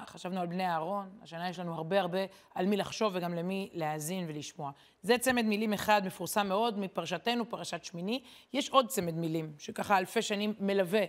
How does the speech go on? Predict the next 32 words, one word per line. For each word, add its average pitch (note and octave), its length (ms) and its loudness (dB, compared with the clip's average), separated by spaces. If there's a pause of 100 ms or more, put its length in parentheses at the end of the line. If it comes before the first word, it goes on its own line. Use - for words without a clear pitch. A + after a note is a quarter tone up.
(140)
את E3+ 140 -8
מי G3 100 0
שעוקב F3 460 -2
אחרי F#3 300 -2
הדופק F#3 420 0
הזה D#3 180 0 (300)
של - 140 -12
פרשת E3+ 360 -4
השבוע, F3 420 0 (460)
התגובה G3+ 340 4
של B3 180 2
אהרון. D#3 380 4
משה B3+ 240 2
רבנו B3 260 4
אומר A#3+ 200 4
לו, C4+ 100 6
"בקרובה B3+ 380 4
אקדש." G#3+ 480 -4 (480)
אהרון G3 320 2
יכול A#3+ 240 2
לומר A3 200 6
הרבה F#3+ 180 2
דברים, F#3 260 -2 (420)
יכול F3+ 220 -2
להתאבל F#3 480 0
על F3+ 100 0
שני F3 180 -4
בניו, D#3+ 400 -4
יכול F#3 200 -4
לשאול F#3 260 -4
מה F3 100 0
קרה, E3 360 0